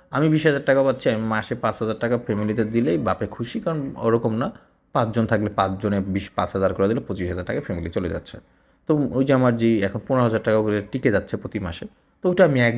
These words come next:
বছর, আহ, যদি আমি ওটাকে জমাই, তার মানে আমি একটা iPhone ইউজ করতে পারি। এভাবে ওনারা আসলে লাইভলিহুড করে, হাই লাইভলিহুড করার এই একটাই ওনাদের খুব বেশি সোর্স, এবং আমি আসলে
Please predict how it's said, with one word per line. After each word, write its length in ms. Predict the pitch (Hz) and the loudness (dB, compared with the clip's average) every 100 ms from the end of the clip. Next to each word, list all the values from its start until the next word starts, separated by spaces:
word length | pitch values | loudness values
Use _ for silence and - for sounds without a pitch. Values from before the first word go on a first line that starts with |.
| 113 | -2
বছর, 280 | 113 - 120 | -2 0 -2
আহ, 120 | 104 101 95 90 98 98 98 - 101 | -2 -4 -2 -4 -6 -10 -14 -10 -4
যদি 220 | 107 101 | 0 0
আমি 240 | 92 92 - | 0 -2 -6
ওটাকে 260 | 92 90 95 | -4 -4 0
জমাই, 300 | 98 92 139 | 2 0 0
তার 180 | 202 240 | 0 2
মানে 200 | 185 123 | 2 2
আমি 140 | 101 | 0
একটা 140 | 98 82 | -2 -6
iPhone 200 | 90 95 | -6 -6
ইউজ 140 | 90 85 | -8 -4
করতে 240 | - 95 | -4 -4
পারি। 200 | - - - _ _ _ _ _ | -10 -16 -18 _ _ _ _ _
এভাবে 440 | 160 175 165 170 165 | 8 8 6 2 2
ওনারা 260 | 147 131 | 2 2
আসলে 220 | 117 123 | 0 0
লাইভলিহুড 420 | 104 87 98 104 101 | -2 0 0 -2 -2
করে, 140 | 87 | -6
হাই 280 | 80 - 113 | -2 2 2
লাইভলিহুড 500 | 117 113 113 120 120 | 4 2 2 -2 -2
করার 260 | - 113 123 | 2 4 4
এই 160 | 120 113 | 4 2
একটাই 360 | 101 - 127 | 2 -2 -2
ওনাদের 300 | 107 95 101 | 0 0 -2
খুব 200 | 98 - 98 | -4 -4 -4
বেশি 200 | 101 101 | -4 -6
সোর্স, 380 | - 101 - | -2 -2 -2
এবং 220 | 95 95 101 - - _ | -2 -2 -4 -10 -20 _
আমি 220 | 98 101 | 0 2
আসলে 320 | 92 90 92 | 2 0 0